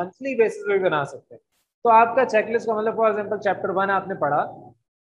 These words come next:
उस chapter one को पढ़ने के बाद अब आपने ये देखना है कि क्या मैंने उसके past टेन ईयर paper के सारे questions कर लिए, क्या मैंने उसके एमसीक्यू सारे कर लिए, क्या मेरे पास जो sample paper था, ये जो class के अंदर test हो रहे थे या जो कुछ भी इस तरह के questions थे, क्या वो सारे मैंने कर लिए, क्या मैंने उसकी पाँच से छह दफ़ा revision कर ली है या नहीं की।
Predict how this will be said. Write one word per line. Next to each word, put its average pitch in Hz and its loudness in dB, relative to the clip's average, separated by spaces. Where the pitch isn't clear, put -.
उस 196 -6
chapter 208 0
one 202 0
को 202 0
पढ़ने 202 0
के 214 4
बाद 175 4
अब 185 2
आपने 180 0
ये 190 -2
देखना 185 -4
है 190 -8
कि 190 -4
क्या 196 4
मैंने 196 -2
उसके 202 -2
past - 0
टेन 185 -4
ईयर 185 -2
paper 170 -4
के 180 -2
सारे 170 0
questions 180 -6
कर 185 -2
लिए, 170 -2
क्या - -2
मैंने 196 0
उसके 196 -2
एमसीक्यू 165 -2
सारे 180 2
कर 165 -2
लिए, 175 -2
क्या 196 2
मेरे 196 0
पास 190 4
जो 196 -2
sample 180 -2
paper 185 -2
था, 185 2
ये 185 0
जो 185 -2
class 170 -2
के 190 -8
अंदर 175 -6
test 180 -4
हो 170 -2
रहे 165 0
थे 170 -2
या 170 -2
जो 208 -2
कुछ 220 -2
भी 208 -4
इस 185 -8
तरह 180 -4
के 185 -4
questions 170 -8
थे, 190 2
क्या 185 -2
वो 170 2
सारे 180 4
मैंने 175 -4
कर 165 -6
लिए, 170 -2
क्या 202 -2
मैंने 202 -2
उसकी 202 -6
पाँच 175 2
से 202 -8
छह 180 -4
दफ़ा 185 2
revision 170 -2
कर 185 -4
ली 190 0
है 190 2
या 180 0
नहीं 175 -6
की। 180 -6